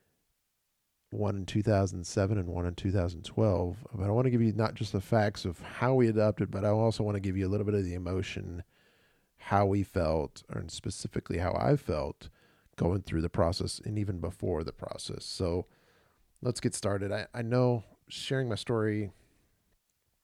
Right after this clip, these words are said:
is, is a powerful way for me to explain or to give you some inspiration and some hope that you too can adopt and become the parents that you've dreamed about be-,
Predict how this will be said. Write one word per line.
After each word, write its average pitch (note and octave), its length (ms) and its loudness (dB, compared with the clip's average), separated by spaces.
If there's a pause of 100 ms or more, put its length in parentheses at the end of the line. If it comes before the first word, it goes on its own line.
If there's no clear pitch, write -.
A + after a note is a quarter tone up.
(400)
is, F#2+ 380 -6 (120)
is - 320 -10
a - 60 -14
powerful G#2+ 460 2
way F#2+ 160 0
for - 100 -12
me F2+ 200 -4
to - 120 -6
explain F#2+ 640 -4
or F#2+ 100 -6 (220)
to F#2 100 -6
give A2+ 300 0
you G#2 400 2 (600)
some G2+ 220 -8
inspiration F#2+ 680 -2
and F2 140 -6
some D2 180 -6
hope D#2+ 460 -2 (560)
that D#2 160 0
you G#2 240 0
too F#2 380 -2
can E2+ 400 -6
adopt E2 580 -4
and D#2 240 -8 (480)
become G2 300 -6
the E2+ 40 -4
parents G2+ 360 -4
that - 120 -6
you've E2+ 280 -6 (240)
dreamed F#2 200 -4
about - 260 -6
be-, - 240 -8